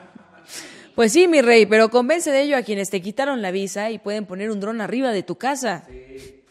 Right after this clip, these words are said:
No pierdas tiempo intentando convencernos a nosotros. No. Astudillo dijo que el treinta y uno de julio recibió un correo electrónico del Departamento de Estado que lo alertaba sobre mujeres solteras en su zona y al darle clic, perdió todos sus ahorros y sus privilegios de viaje. No.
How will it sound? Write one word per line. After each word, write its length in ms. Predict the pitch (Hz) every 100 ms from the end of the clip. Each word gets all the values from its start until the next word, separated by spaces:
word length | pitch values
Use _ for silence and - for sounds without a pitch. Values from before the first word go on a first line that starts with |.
| _ _
No 120 | 349
pierdas 320 | 381 320 214
tiempo 220 | 254 262 269
intentando 360 | 240 208 254
convencernos 520 | 208 170 160 202 202
a 80 | 170
nosotros. 520 | 156 170 170 165 -
No. 220 | _ - - 135 - - - - 208 _ - _ _ _ _ _ _ _ -
Astudillo 420 | 294 302 330 339
dijo 220 | 302 277
que 120 | -
el 80 | 202
treinta 260 | 190 190 190
y 100 | 202
uno 140 | 240
de 120 | 240
julio 300 | 240 247 220
recibió 380 | 226 196 170 175
un 80 | 190
correo 240 | 190 185
electrónico 600 | 185 180 180 180 180 185
del 140 | 180 165
Departamento 720 | 156 151 - 156 160 165 185
de 100 | 196
Estado 440 | 214 240 202 151 - _ _ _
que 100 | -
lo 100 | 269
alertaba 420 | 277 277 262 311
sobre 220 | 320 233 196
mujeres 380 | 180 220 220
solteras 420 | 190 165 185 185 196
en 100 | 196
su 120 | 240
zona 340 | 262 262 254
y 120 | 254
al 160 | 151 151
darle 280 | 185 226 262
clic, 240 | 311 381 - - - - - _ _
perdió 300 | 233 233 320
todos 200 | 330 330
sus 160 | 294 233
ahorros 500 | 240 294 349 370 - -
y 120 | 339
sus 180 | 359 -
privilegios 640 | 262 233 196 185 196 175
de 100 | 175
viaje. 400 | 160 - - 139
No. 800 | 147 147 147 147 139 131 123 -